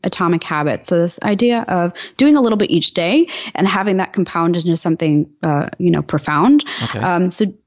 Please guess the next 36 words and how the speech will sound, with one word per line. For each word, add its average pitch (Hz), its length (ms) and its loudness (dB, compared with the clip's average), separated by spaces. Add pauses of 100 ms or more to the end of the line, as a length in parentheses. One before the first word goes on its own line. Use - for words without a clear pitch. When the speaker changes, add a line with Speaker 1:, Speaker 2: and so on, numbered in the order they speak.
(120)
Speaker 1:
it 190 140 -4
doesn't 220 300 2
have 262 240 -2
to 277 100 0
be 269 160 4
an 247 80 2
hour 214 240 0
of 208 80 -4
studying 202 300 -2
a 190 40 0
day. 214 220 0
It 240 80 -6
could 190 100 -2
be 165 140 0
twenty 160 340 0
minutes. 214 500 2
Uh, 170 320 0
it 165 160 -4
could 185 200 -2
be, 175 340 4
I 214 180 0
don't 151 140 2
know, 156 200 2 (260)
you 247 80 2
know, 247 100 2
just, - 340 -2
just - 340 0
maybe 247 340 6
do, 233 180 2
like, 220 180 2
one 196 140 0
little 180 160 0
coding 165 320 2
challenge 160 340 0
a 165 40 -2
day. 165 340 -2